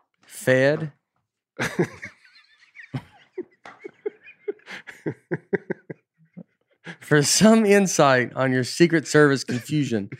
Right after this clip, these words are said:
Speaker 2: <laughs>
Speaker 1: all the major federal agencies are located in most American cities and U S territories. I always get confused with the U S territories. We own some other stuff.
Speaker 2: <laughs>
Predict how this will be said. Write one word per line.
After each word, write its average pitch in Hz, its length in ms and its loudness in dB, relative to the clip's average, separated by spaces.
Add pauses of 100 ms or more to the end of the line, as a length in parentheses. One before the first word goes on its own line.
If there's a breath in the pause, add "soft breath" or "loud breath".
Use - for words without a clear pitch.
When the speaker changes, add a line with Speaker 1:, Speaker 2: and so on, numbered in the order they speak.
(140)
Speaker 2:
<laughs> - 260 -8
Speaker 1:
all 175 180 4
the 175 120 4
major 160 720 4
federal 160 500 4
agencies 135 520 0
are 120 80 0
located 123 500 0
in 117 180 -2
most 143 380 0
American 127 580 0
cities 117 400 -4
and 143 240 -2
U 147 140 0
S 139 120 -4
territories. - 720 -8 (1160 soft breath)
I - 80 -2
always 120 160 0
get 107 160 -14
confused 98 300 -14
with 98 80 -16
the 104 80 -10
U 101 100 -6
S 95 120 -12
territories. 104 440 -8
We 127 180 -4
own 107 180 -4
some 101 180 -14
other 101 180 -10
stuff. 110 500 -12
Speaker 2:
<laughs> - 60 -20